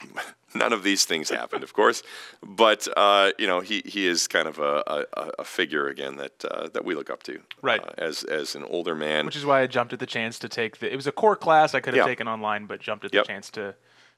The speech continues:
Speaker 2: because he is a, he is a fatherly, older, wiser figure, and so
Speaker 1: Yeah.
Speaker 2: it's kind of a unique opportunity.
Speaker 1: Yeah, absolutely. So why don't you tell us, um, a little bit about your experience first? And, and I, I do wanna kind of put a plug in here. Um, you know, Southern is a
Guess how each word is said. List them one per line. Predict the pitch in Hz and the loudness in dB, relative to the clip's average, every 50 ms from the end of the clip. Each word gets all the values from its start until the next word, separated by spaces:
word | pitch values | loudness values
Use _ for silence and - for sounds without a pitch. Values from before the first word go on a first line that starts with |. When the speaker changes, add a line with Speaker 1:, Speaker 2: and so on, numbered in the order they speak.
| _ 170 | _ -2
Speaker 2:
because | 160 175 170 | 0 0 2
he | 180 185 180 | 4 2 2
is | 170 151 | 4 4
a, | 160 151 147 143 139 135 131 117 - - | 4 4 6 6 6 4 2 0 -2 -4
he | 143 | -4
is | 143 147 135 | -4 -2 2
a | 143 135 131 120 | 2 2 2 2
fatherly, | - - - - - 123 120 127 123 127 127 123 123 120 120 120 120 120 120 120 117 117 117 113 110 _ _ _ _ _ _ _ _ _ _ | -2 -8 -4 0 4 4 4 4 4 0 -4 -4 -4 -4 -4 -6 -6 -6 -6 -6 -6 -8 -8 -10 -12 _ _ _ _ _ _ _ _ _ _
older, | - 131 131 131 120 127 120 120 | 0 0 0 0 0 -2 -2 2
wiser | 117 113 113 113 110 110 110 | 4 4 4 4 2 -2 -6
figure, | 107 - - 117 107 104 110 110 107 | -8 -8 -10 -10 -8 -8 -6 -4 -4
and | 107 107 110 | -4 0 2
so | 143 | 2
Speaker 1:
Yeah. | 69 - | 2 2
Speaker 2:
it's | 120 - | 0 -6
kind | - 120 110 | -10 -12 -10
of | 104 | -10
a | |
unique | 107 104 104 104 104 - | -12 -12 -12 -12 -8 -6
opportunity. | 101 98 - - - 107 104 101 117 | -6 -6 -6 -8 -10 -10 -4 -2 -2
Speaker 1:
Yeah, | 107 - _ _ _ - - - - - - - - | -2 -2 _ _ _ -20 -20 -18 -18 -18 -14 0 0
absolutely. | - 135 - - 156 123 101 | 0 2 2 0 0 0 0
So | - - 117 | 2 2 2
why | 117 131 | 4 2
don't | - 117 - | 2 0 -2
you | - | -2
tell | - - 107 98 98 | 2 2 4 4 4
us, | 92 - - - - - - - - - _ | 2 0 -2 -6 -10 -16 -20 -20 -20 -20 _
um, | - 90 92 90 92 | 0 2 2 2 2
a | 104 | 2
little | 101 98 104 110 | 2 4 4 4
bit | 104 98 | 4 4
about | 90 92 90 85 82 | 4 4 4 4 2
your | 85 87 | 0 -2
experience | 80 - - - 95 85 82 80 78 | -2 -2 -2 -2 -2 -2 -2 -2 -4
first? | - - 78 78 76 - - | -6 -4 -4 -2 -2 -2 -4
And, | 101 95 - | -4 -2 -2
and | - 110 - - _ | 0 0 -2 0 _
I, | - 82 - - _ | 0 0 0 0 _
I | - | -4
do | 143 165 202 | -2 0 0
wanna | - 110 95 | 2 2 2
kind | 85 - 95 82 | 0 0 -2 -2
of | 78 - | -2 -2
put | - 104 | -4 -4
a | 85 - | -4 -4
plug | - - 85 85 80 | -2 -2 -2 -2 -2
in | 82 78 | -4 -6
here. | 73 78 82 78 78 76 - - - - - - _ _ | -6 -4 0 2 2 2 0 -4 -12 -20 -20 -20 _ _
Um, | - 82 80 78 76 78 - - | 0 0 2 0 0 -2 -6 -6
you | 80 80 | -4 -4
know, | 78 76 76 | -2 -2 0
Southern | - - - 107 101 101 98 95 90 90 87 78 - | 0 2 2 4 4 4 2 2 0 -4 -8 -10 -12
is | - 90 78 | -14 -10 -6
a | 80 76 73 69 | -4 -4 -4 -6